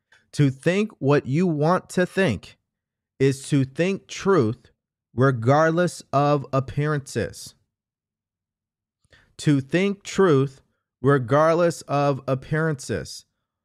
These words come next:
The appearances may say what? Well, your health is poor.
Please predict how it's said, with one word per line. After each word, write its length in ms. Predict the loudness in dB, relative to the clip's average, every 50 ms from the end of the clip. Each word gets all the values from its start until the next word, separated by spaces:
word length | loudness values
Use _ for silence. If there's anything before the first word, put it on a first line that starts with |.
| _ _ _
The 180 | 0 2 4 4
appearances 720 | 2 0 0 -2 -2 0 0 -2 -2 -2 -2 -2 -2 -2
may 180 | -4 -4 -2 -4
say 320 | -4 -4 -2 0 0 0
what? 720 | 0 -2 -2 -2 0 2 2 0 -2 -4 -10 -18 -18 -18 -20 _ _ _ _ _ _ _ _ _ _ _ _ _ _ _ _ _ _ _ _ _ _ _
Well, 420 | _ -8 -6 -4 -4 -4 -6 -8 -12 _ _ _ _ _ _ _ _ _ _ _ _ _ _ _ _ _ _ _ _ _ _ _ _ _ _ _ _ _ _ _ _ _ _ _ _ _ _ _ _ _ _ _ _ _ _ _ _ _ _ _ _ _ _ _ _ _
your 160 | -2 0 2
health 260 | 2 2 0 0 -2
is 120 | -6 -6
poor. 400 | -6 -4 -4 -4 -4 -4 -8 -14